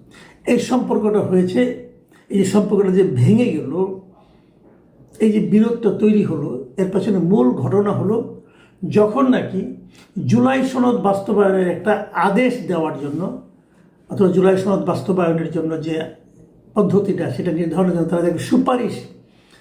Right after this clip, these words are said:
যখন জাতীয় ঐকমত্য কমিশন হস্তান্তর করলো প্রধান উপদেষ্টার কাছে, তখন সেখানে গণভোট করতে হবে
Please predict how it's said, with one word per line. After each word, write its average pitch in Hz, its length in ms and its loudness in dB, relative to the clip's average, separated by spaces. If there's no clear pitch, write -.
যখন 196 220 2
জাতীয় 196 340 4
ঐকমত্য 208 560 -2
কমিশন 147 520 -6
হস্তান্তর 202 640 2
করলো 143 500 -6
প্রধান 202 280 2
উপদেষ্টার - 460 -6
কাছে, 240 520 -4
তখন - 480 -2
সেখানে 262 380 2
গণভোট 208 580 2
করতে 190 260 -2
হবে 165 440 -8